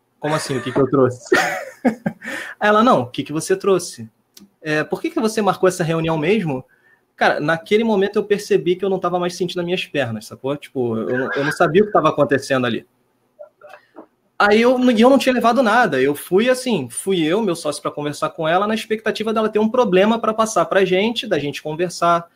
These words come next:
fazer uma reunião de briefing ali e tal. E ela foi na expectativa, eu não sei por que cargas d'água ela esqueceu da minha existência,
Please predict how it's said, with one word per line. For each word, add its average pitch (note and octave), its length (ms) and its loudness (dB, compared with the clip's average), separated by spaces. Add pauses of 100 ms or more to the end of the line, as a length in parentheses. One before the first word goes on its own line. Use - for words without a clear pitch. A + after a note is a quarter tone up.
(220)
fazer D3 260 0
uma D3+ 160 0
reunião C#3 360 -2
de D#3+ 80 -4
briefing C#3 500 -2
ali C3 200 0
e - 20 -2
tal. C#3 400 -2 (720)
E A3+ 180 6
ela A#3 320 6
foi - 260 4
na A3+ 100 4
expectativa, F#3 840 -2
eu C#3 80 0
não D#3 100 -4
sei G3+ 440 0
por - 120 -12
que D#3 120 -6
cargas C#3+ 360 -2
d'água C3 220 -4
ela C3+ 80 0
esqueceu E3+ 640 2
da E3 100 -2
minha C#3+ 180 -6
existência, C3 680 -8